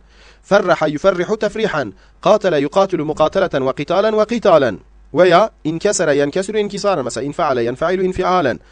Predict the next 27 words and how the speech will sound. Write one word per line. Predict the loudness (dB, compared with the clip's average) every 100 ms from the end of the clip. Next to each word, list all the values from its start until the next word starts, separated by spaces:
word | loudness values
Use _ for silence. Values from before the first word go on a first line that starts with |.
| _ -20 _
Veya, | 4 6 6 4 _ _ _ _ -6
e, | -6 -6 -8
içteme'e | -4 0 2 2 2
yectemi'u | 0 -2 -2 0 -2
içtima'an. | -2 -2 2 2 2
Yani | -2 -6
ifta'ale | -4 0 2 2
yeftailu | 0 -2 -4 -4
iftialen. | -2 -2 0 -2
Bu | -2
kalıpları | -2 -2 0 2 2 0 -6 _ _ _
mutlaka | -6 -2 0 0 -2
dilinizin | -2 -4 -4
alışması | -4 -4 -8 -10 -10
lazım. | -14 -16 _ _ _
Bu | -4
kalıplara | -2 -2 0 2 2 0 -10 _ -12
mutlaka | -6 -4 -2 0 -2
dilinizin | -2 -6 -4
alışması | -4 -4 -6 -6
lazım | -4 -4 -4 -8
ki | -8 -10 -14 _ _ _
ileride | 0 0 0 0
zorluk | 0 0 -4
çekmeyesiniz. | -4 -4 -6 -6 -8 -10 -8
Bu | 0
da | 0